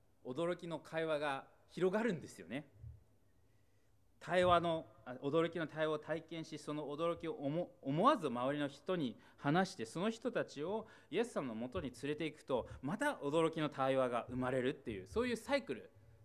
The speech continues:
なんですね。それがキリスト教の伝道の循環っても言え-、言えると思います。使徒の働きも同じだと思います。しかし、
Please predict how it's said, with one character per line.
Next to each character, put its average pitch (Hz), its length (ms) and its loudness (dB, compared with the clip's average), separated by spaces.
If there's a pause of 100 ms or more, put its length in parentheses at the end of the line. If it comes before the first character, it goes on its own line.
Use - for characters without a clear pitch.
な 123 140 0
ん 90 100 -6
で - 60 -4
す - 80 -8
ね。 156 120 -2
そ 196 140 0
れ 202 100 2
が 202 200 4
キ - 160 -10
リ 185 100 -6
ス - 60 -16
ト 185 100 -6
教 180 220 -4
の 165 240 -4
伝 175 220 0
道 185 140 0
の 175 140 -4
循 139 280 -6
環 143 240 -4
っ - 200 -14
て 180 80 -4
も 104 220 -8
言 110 100 -12
え-、 107 180 -8
言 120 120 -6
え - 20 -4
る 135 80 -6
と 107 100 -10
思 85 180 -18
い - 40 -20
ま - 100 -20
す。 - 60 -20 (1500)
使 - 100 -12
徒 165 60 -2
の 123 80 -2
働 104 300 -4
き - 60 -16
も 98 120 -8
同 92 120 -4
じ 98 60 -6
だ 117 100 2
と 117 80 -4
思 - 100 -8
い - 100 -20
ま - 120 -20 (1040)
す。 - 60 -20
し - 60 -16
か 311 100 0
し、 175 340 -6